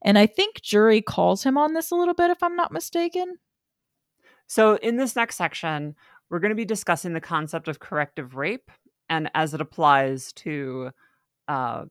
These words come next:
Speaker 2: queer women. If this isn't something that you want to listen to, just go ahead and skip ahead a couple minutes and we'll be back to the other discussions. Yeah, 'cause, like, he claims that he has rescued the princess,
Speaker 1: Mm-hmm.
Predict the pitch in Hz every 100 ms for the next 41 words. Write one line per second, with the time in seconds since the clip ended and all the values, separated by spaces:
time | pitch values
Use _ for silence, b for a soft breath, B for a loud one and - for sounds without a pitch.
0 | _ - 175 156 160 220 254 262 _ _
1 | _ _ _ _ _ - 165 - 165 151
2 | 185 175 - 180 165 175 143 160 156 156
3 | 170 - 185 220 202 160 - 156 156 156
4 | 143 160 - - 190 196 190 190 190 196
5 | - - - 143 135 143 135 143 147 131
6 | - - 139 127 - 123 - - - -
7 | - 196 - _ _ _ _ _ _ _
8 | _ - 233 254 180 143 131 _ - 196
9 | 214 b b b _ 285 - - 220 220
10 | 220 208 185 190 196 175 151 165 165 170
11 | 143 143 - 262 240 127 - 170 - -
12 | _ - 202 185 190 190